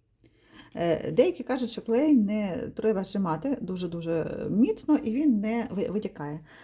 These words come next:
Для того, щоб клей витікав, треба почекати, щоб ота, е, е, повітряна булька перемістилася наверх. І тоді він буде легко витікати. Булька зверху.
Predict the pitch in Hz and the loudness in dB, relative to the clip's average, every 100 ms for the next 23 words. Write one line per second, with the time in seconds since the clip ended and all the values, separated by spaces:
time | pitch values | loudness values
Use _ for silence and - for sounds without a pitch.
0 | - - 254 214 185 - - 170 170 214 | -10 0 4 4 2 -8 -10 -4 -2 -2
1 | 277 427 440 - - - 226 180 - - | 2 2 2 -6 -12 0 2 2 -6 -4
2 | - 440 370 - 277 - - 170 151 - | 4 4 4 -2 -6 -4 -2 -2 -2 -6
3 | _ - - 160 151 147 156 - _ _ | _ -14 -6 -2 0 0 -4 -8 _ _
4 | - 160 165 - 139 - - 233 220 - | -16 -10 -10 -10 -12 -10 4 6 6 2
5 | 185 247 440 392 392 - 214 208 202 - | -2 4 2 2 -6 -2 0 0 -2 -2
6 | 285 294 214 190 160 156 - - - - | -2 -2 -4 -4 -4 -6 -18 -20 -14 -6
7 | 208 214 320 339 247 214 - 180 208 - | -2 0 0 4 4 4 -2 -2 -4 -4
8 | 247 - 190 - 156 151 151 226 220 - | -8 -6 -10 -10 -12 -12 -12 -4 -4 -2
9 | 170 - 180 185 - - 453 | -10 -10 -6 -4 -4 -4 -6